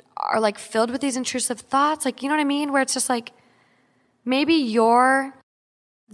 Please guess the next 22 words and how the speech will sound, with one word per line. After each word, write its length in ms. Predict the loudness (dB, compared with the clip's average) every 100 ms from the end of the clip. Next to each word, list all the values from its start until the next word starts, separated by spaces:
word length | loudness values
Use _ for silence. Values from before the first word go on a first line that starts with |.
| -6
digging 340 | -4 -2 0
yourself 360 | 0 0 0 -2 -4
in 180 | -4
too 140 | -4 -4
deep 180 | -4 -4
and 80 | -4
overthinking 680 | -2 -4 -4 -4 -4 -4
this 160 | -4 -4
a 60 | -4
little 160 | -4
bit. 200 | -2 -2
Maybe 460 | -2 -2 -2 -6 -8 _
because 400 | -12 -4 -2 -2 -8 _ _ _ _
twins 440 | -8 -2 0 0 0
have 200 | 0 2
more 160 | 2
of 80 | 0
a 40 | 0
bond 400 | 4 4 2 -2
than 100 | -6
typical 300 | -8 -10 -8
siblings, 680 | -6 -4 -2 -4 -4 -6